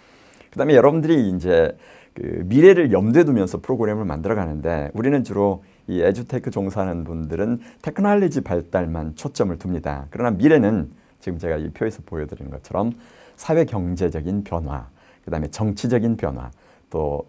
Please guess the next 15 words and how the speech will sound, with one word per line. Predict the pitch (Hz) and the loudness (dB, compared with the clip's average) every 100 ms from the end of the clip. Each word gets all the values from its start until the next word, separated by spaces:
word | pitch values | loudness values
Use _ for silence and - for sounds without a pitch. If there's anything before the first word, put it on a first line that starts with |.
| _ _ - | _ _ -16
이 | - | -10
사 | - 117 | -4 -4
차 | 104 | -4
산업혁명에 | 107 87 76 76 67 62 62 | -6 -6 -6 -8 -8 -10 -10
따른 | - 95 120 135 - _ - | -6 -2 -2 -2 -10 _ -4
교육의 | 85 92 | -2 0
변화, | 104 76 67 64 - - - | -2 -4 -6 -10 -18 -20 -6
이런 | - 127 | -2 0
여러 | - 107 | 0 2
가지 | 131 117 107 | 0 2 0
문화적 | 85 101 113 131 - | 0 2 4 2 0
변화까지를 | 98 87 82 69 87 85 98 - | -4 -4 -6 -10 -8 -4 -4 -6
총체적으로 | - 208 214 220 131 73 73 69 | -6 -4 -2 0 0 -2 -6 -8
해서 | 113 95 73 - _ _ | -6 -4 -6 -10 _ _
오고요. | 90 82 104 | -6 -2 -2